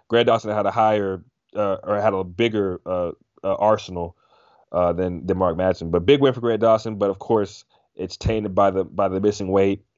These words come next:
And he even hit a home run with his call out, call out Tony Ferguson. But it's kinda all for naught because you got that cloud hanging over your head of, of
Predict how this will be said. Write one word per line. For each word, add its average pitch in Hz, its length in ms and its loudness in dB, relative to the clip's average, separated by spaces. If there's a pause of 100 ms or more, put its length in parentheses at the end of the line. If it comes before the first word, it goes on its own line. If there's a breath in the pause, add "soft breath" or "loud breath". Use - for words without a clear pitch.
(120)
And 120 120 -2
he 147 120 6
even 131 180 2
hit 127 120 2
a 107 100 0
home 123 280 -2
run 120 260 0
with 113 120 -4
his 117 200 -2
call 113 260 2
out, 110 140 2
call 113 180 0
out 110 140 0
Tony 110 240 -2
Ferguson. 113 460 -4
But 101 220 2 (300 soft breath)
it's 113 140 0
kinda 120 200 4
all 117 220 4
for 110 180 -8
naught 113 180 -2
because 101 200 -14
you 101 60 -12
got 104 140 -6
that 98 160 -6
cloud 113 360 2
hanging 104 220 -6
over 98 120 -4
your 98 120 0
head 101 200 2
of, 90 260 -2
of 90 260 0